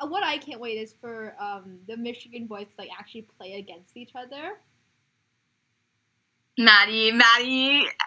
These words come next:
Speaker 2: versus Owen versus Ken.
Speaker 1: Oh, man, no. I want, I want Brendan Brisson versus Owen Powers. That's what I want.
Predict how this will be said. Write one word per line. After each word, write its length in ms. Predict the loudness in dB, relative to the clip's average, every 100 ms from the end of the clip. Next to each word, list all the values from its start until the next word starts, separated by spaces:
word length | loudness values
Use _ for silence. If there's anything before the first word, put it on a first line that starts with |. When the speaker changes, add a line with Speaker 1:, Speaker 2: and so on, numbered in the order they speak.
| 4
Speaker 2:
versus 500 | 10 10 10 2 6
Owen 520 | 6 8 8 6 4
versus 360 | 4 4 2 -4
Ken. 400 | 2 2 2 -4 _ _ _ _
Speaker 1:
Oh, 180 | -16 -14
man, 260 | -14 -14
no. 320 | -12 -10 -8 -6
I 100 | -6
want, 360 | -6 -6 -8 -10 _ _ -16 -16 -16 _ _ _ -10
I 80 |
want 360 | -4 -4 -4 -8
Brendan 420 | -6 -6 -6 -6
Brisson 540 | -6 -8 -6 -6 -6 -10
versus 260 | -14 -16
Owen 260 | -14 -14 -16
Powers. 440 | -18 -20 -20 -20 _ _ _ _ _ _ _ _ _ _ _ _ _ _ _ _ _ _ _ _ _ _
That's 260 | -12 -12 -14
what 140 | -18
I 160 | -16 -18
want. 320 | -20 -20